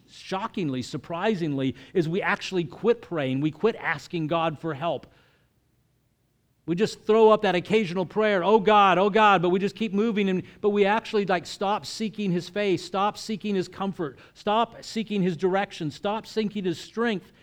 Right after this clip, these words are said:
And then all of a sudden we find ourselves way down the line where we've done a whole bunch of stuff that we didn't want to do, acted in a way that we find totally unbecoming, and then suddenly we go,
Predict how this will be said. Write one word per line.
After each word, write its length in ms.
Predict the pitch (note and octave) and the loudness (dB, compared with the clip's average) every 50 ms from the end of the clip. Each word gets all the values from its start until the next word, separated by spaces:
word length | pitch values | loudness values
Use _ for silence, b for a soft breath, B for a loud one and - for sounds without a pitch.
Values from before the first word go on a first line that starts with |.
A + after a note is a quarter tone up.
| b b b b b | b b b b b
And 160 | F3 F#3+ G3 | 0 2 4
then 80 | G#3 | 4
all 160 | G#3+ A3+ B3+ C4+ | 4 6 4 4
of 60 | C4 | 2
a 40 | - | 2
sudden 200 | - B3+ A#3+ A3+ | -2 0 0 2
we 140 | A3 G#3+ | 0 0
find 320 | G3 - G3 G#3 B3+ B3+ A3+ | -2 -2 -2 -2 0 2 0
ourselves 360 | G3 F3 - G3+ F3 D#3+ C3+ | 0 0 0 0 0 0 0
way 460 | D3 D#3 F#3 A3 B3+ C4+ C4+ C4 B3+ | 0 2 2 4 4 4 2 2 2
down 400 | G3+ A3+ G#3+ G#3 G#3+ A#3 A#3+ A3+ | 2 2 2 2 2 2 2 2
the 80 | A3 G#3+ | 2 2
line 640 | G3 G3 F#3+ G#3 A3+ A#3 A3+ A3 G#3 G3 F3 D#3+ - B B B B | 0 0 0 0 0 0 0 0 0 0 0 0 -2 B B B B
where 140 | F#3 G3 F#3+ | 4 4 6
we've 340 | F#3+ F#3+ F#3 E3 C#3+ A#2+ - | 6 4 0 0 -2 0 2
done 240 | G3 G3+ A#3 B3 | 2 2 4 4
a 100 | B3 A3+ | 2 2
whole 160 | F#3+ A3 A#3+ G#3+ | 4 4 4 4
bunch 240 | A3+ A3+ A3+ - | 4 2 0 0
of 80 | G#3+ F#3+ | -4 -8
stuff 240 | - - A3+ G#3 - | -4 -2 -4 -2 -2
that 100 | G#3 E3+ | -2 0
we 140 | E3+ F#3 F3 | 0 -2 0
didn't 300 | D#3 A3+ A3+ A3 A3 G#3+ | 0 0 0 2 2 2
want 200 | G#3+ G#3+ G#3+ G#3 | 2 2 2 2
to 80 | G3 | 0
do, 360 | F3 D#3+ G#3 A3+ A#3 A#3 A#3 | 0 0 0 2 2 2 0
acted 480 | - - F#3 A3 A#3 A#3 - - B3 A3+ | 0 2 4 4 2 2 2 -2 0 0
in 100 | A#3 A3 | 2 2
a 60 | G#3+ | 4
way 200 | G#3 A3 A3 A3 | 4 6 4 6
that 120 | G#3 G3+ F3 | 4 4 2
we 140 | F#3+ G#3 | 0 -4
find 380 | E3+ - - F3+ G#3 G3+ F#3+ F3 | -8 -8 -2 0 2 2 0 -2
totally 400 | - E3+ A3 A3+ A3 A3+ A#3 A3 | -4 -2 -2 -2 0 0 -2 -2
unbecoming, 680 | G3+ G#3+ G#3 G#3+ G3+ - G3+ G3+ A3 A3 A3 A3 G#3+ G3 B B B B B B | -2 -2 -2 -2 -4 -4 -4 -2 0 2 2 2 2 -2 B B B B B B
and 120 | F3+ G3 | 0 0
then 140 | G3 G#3 G3 | 2 0 -2
suddenly 380 | - - A#3 A#3 G#3+ G#3+ G#3 G3+ | 0 0 0 0 2 0 0 0
we 100 | G3+ G3 | -2 0
go, 200 | D#3+ G3 F#3 | 2 2 2